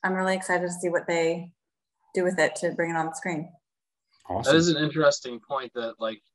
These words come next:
Speaker 3: I, I really like to read, just to read too. And
Speaker 1: Yeah.
Speaker 3: when you're reading and you're like, "Oh, I really hope they make a movie out of this book."
Speaker 1: Yeah.
Speaker 3: <laughs> I just,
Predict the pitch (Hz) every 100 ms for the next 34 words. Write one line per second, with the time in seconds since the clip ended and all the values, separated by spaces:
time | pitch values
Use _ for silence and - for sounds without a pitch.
0 | - 120 127 117 120 123 120 117 113 117
1 | 110 123 113 104 - 110 - 117 117 107
2 | 101 123 107 - _ - - - _ -
3 | 190 120 120 120 117 127 127 127 123 123
4 | 120 113 113 - 117 117 110 104 - _
5 | _ _ _ - - - - 120 117 107
6 | 107 113 110 107 110 110 107 107 107 104
7 | - - - - _ - - - - 190
8 | 180 165 - 160 160